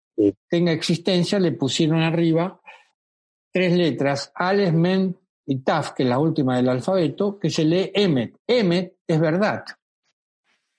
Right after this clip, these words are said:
Cuando empezó a haber, eh, al estilo de Frankenstein o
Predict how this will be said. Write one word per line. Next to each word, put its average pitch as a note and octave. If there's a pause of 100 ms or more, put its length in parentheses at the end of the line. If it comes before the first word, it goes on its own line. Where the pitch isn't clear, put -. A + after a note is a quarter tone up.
(1040)
Cuando D3+
empezó G#3
a F#3
haber, F#3+
eh, B2
al A#2
estilo D3+
de B2
Frankenstein C3
o A2+